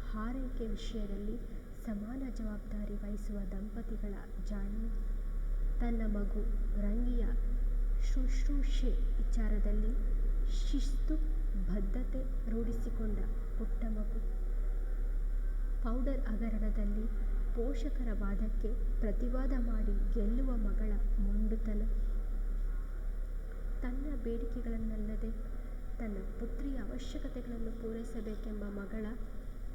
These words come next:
ಹಠ ಲೇಖಕರ ತಾಳ್ಮೆಗೆ ಸವಾಲಾಗಿ ಪರಿಣಮಿಸಿರುವುದು, ಸಂತೋಷದ ಕುಡಿಯೊಡೆಯುತ್ತಿರುವ ನಂದನದ ಬಳ್ಳಿಗೆ ಯಾವ ವಿಧದ ನೋವುಂಟು ಮಾಡಲು ಬಯಸದ ಲೇಖಕರ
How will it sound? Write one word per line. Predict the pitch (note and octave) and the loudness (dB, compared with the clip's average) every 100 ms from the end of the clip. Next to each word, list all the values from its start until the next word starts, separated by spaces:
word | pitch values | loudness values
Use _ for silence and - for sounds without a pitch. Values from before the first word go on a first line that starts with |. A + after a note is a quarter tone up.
| - - - | -6 -6 -6
ಹಠ | B3 - A3+ - - - - - | -6 -6 -8 -8 -10 -8 -6 -6
ಲೇಖಕರ | A3+ A#3 D#4 D4 C#4 A3+ G#3+ | -4 -6 -6 -8 -6 -6 -4
ತಾಳ್ಮೆಗೆ | A3+ G#3 A#3+ A#3 A3 A#3 A3+ B3+ - - - | -4 -4 -4 -6 -6 -8 -8 -8 -10 -10 -10
ಸವಾಲಾಗಿ | - A3+ G3 G#3+ C4+ C4 A3+ | -8 -6 -6 -6 -6 -6 -8
ಪರಿಣಮಿಸಿರುವುದು, | A3 G#3+ G#3 G#3 G#3 - G#3 G#3 G#3 A3 - - - - - - - - - - - | -6 -6 -6 -8 -10 -10 -10 -8 -8 -8 -8 -8 -8 -8 -8 -8 -8 -8 -8 -8 -8
ಸಂತೋಷದ | A3 G#3+ G#3+ A3 G#3+ A3 | -6 -6 -6 -8 -8 -8
ಕುಡಿಯೊಡೆಯುತ್ತಿರುವ | A3 A3 A3 A#3 A3+ A3 A3+ A3+ - A3+ A#3 A#3 A#3+ - - G#3+ | -6 -6 -6 -6 -6 -6 -6 -6 -8 -8 -6 -8 -8 -8 -8 -8
ನಂದನದ | G#3+ G#3+ A3+ A#3+ A3+ A3+ | -8 -6 -6 -8 -8 -8
ಬಳ್ಳಿಗೆ | G3+ G3+ G#3+ G#3+ A3 A3+ - - - - A3 G#3 | -8 -6 -6 -6 -6 -6 -6 -10 -10 -8 -6 -4
ಯಾವ | G#3 A#3+ C4 A#3+ | -4 -6 -6 -6
ವಿಧದ | G3+ G3+ A3 G#3+ G#3+ G#3+ - - | -4 -4 -4 -6 -8 -8 -8 -6
ನೋವುಂಟು | G#3+ G#3+ A#3+ B3 B3 A#3+ | -6 -4 -6 -6 -6 -6
ಮಾಡಲು | A3 A3 A3 G#3 | -4 -4 -4 -6
ಬಯಸದ | G3+ G3+ G#3 A3 G3 G#3 B3 - - G#3+ | -6 -6 -6 -6 -6 -8 -8 -10 -10 -6
ಲೇಖಕರ | A#3 C4+ C#4+ - A3+ | -6 -6 -8 -8 -8